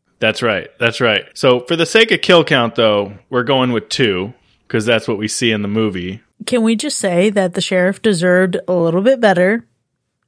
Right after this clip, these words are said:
Speaker 2: Normally, you won't find me caring so much about a sheriff in a horror movie. Usually, they're all trash. I have a headcanon where her and Sarah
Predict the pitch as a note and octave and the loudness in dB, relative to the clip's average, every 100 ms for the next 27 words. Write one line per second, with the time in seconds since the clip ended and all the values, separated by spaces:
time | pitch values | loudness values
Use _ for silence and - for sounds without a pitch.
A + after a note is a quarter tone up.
0 | _ F3+ F#3 F#3 F#3+ G#3 A3 G3+ - - | _ -2 0 2 2 4 2 2 -2 0
1 | G#3 G3 G3 G3+ G#3 F3+ G3 - G3+ F#3+ | 2 2 0 0 0 2 0 0 0 0
2 | F3 - F#3+ F3+ F3+ - F#3 F3+ F#3+ - | -2 -2 0 2 0 0 0 2 0 -2
3 | G3 F#3+ G3+ G3 F3+ G3+ F#3 F3 E3+ D#3+ | -2 0 0 -2 -2 0 0 0 -2 -2
4 | F#3 G3 F3 F#3+ F#3+ F3+ F3+ G#3 G3 E3+ | -2 0 0 0 2 2 0 0 0 0
5 | F#3 - - F#3+ G#3+ D#4 E4+ C4 G3+ G3 | -2 -6 -4 0 2 0 -4 -2 2 2
6 | G#3+ - G3+ F3+ C4 - G#3+ E3 F3 F3+ | 0 -2 -4 -2 -4 -2 -4 0 0 -2
7 | F3+ _ _ _ G3+ G3+ A3 G#3+ - A#3 | -4 _ _ _ -2 2 0 0 -2 -2
8 | G#3 F#3+ | 0 0